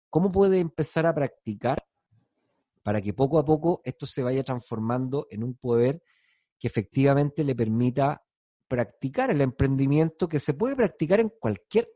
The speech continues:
ámbito de la vida? O sea, aquí es donde, vuelvo a repetirle, hablarle. El consejo primero, desde mi parte, y ahora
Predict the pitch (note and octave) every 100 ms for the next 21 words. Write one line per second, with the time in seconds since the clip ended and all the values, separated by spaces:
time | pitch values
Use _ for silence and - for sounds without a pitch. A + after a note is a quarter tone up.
0 | - D#3 G#3+ A#3 A3 D#3 F#2+ D2+ B2+ G#3
1 | E2+ - _ _ - G#2 G2 B2+ E3+ -
2 | _ A#2 A#2+ A2 A2+ - A2+ C#3 E3 D#3
3 | C3+ A2+ A#2 F3 G#2+ A2 _ _ _ _
4 | F2+ F#2 C3 D3 B2+ C#3 - _ _ _
5 | _ _ _ _ _ C3 B2 - - A#2
6 | C3 A#2+ F3+ F3 G3+ E3+ F#3 F#3 E3+ G2+
7 | A2 A#2+ C#3+ E3 D#3+ C3 A#2+ B2+ C3+ B2